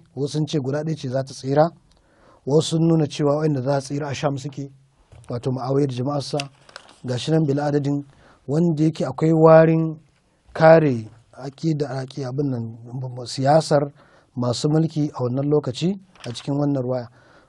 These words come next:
Kuma wannan ruwaya ta sanya wasu suka kallafa a kansu, dole sai sun nuna cewa su ne akan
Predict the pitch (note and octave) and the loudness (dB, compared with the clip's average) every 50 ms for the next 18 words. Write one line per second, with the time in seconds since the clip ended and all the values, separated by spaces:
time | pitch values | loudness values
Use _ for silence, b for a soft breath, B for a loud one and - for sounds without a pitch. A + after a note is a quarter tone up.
0 | b _ - D#3 D#3 D#3 E3 F#3+ A3+ A3+ G#3+ G#3 G3 G3 G3 G3 F#3+ F#3 F#3 F#3 | b _ -4 0 4 6 6 8 8 8 8 8 8 8 8 8 6 6 4 0
1 | F3+ - G3 F#3 E3+ E3+ E3 E3 F3 F3+ E3 - F#3+ - - C#3+ D#3 E3+ D#3+ C#3 | 0 0 0 0 0 2 2 2 2 0 0 -4 -8 -8 -6 -4 -2 -2 0 0
2 | C3+ D#3 D3+ C#3 - D#3+ D3 C#3 - D3 C#3+ C#3 D3 _ _ _ _ _ _ _ | 2 2 2 2 0 -4 -4 -4 -6 -6 -8 -8 -8 _ _ _ _ _ _ _
3 | _ _ - B2 C#3+ F3 F#3+ G3 F3 - E3+ F3 - - F3 E3 E3+ F3 F3 E3 | _ _ -4 2 4 6 6 6 6 4 0 -2 -2 -2 -2 0 0 2 2 0
4 | D3+ - - - D#3 C#3 C#3 C#3 B2+ - - E3 E3 D#3 D3 D3 C#3 - - D3 | 0 -2 -4 -4 -2 -2 -2 -2 -4 -4 -4 -2 -2 -2 -2 -4 -6 -8 -6 -6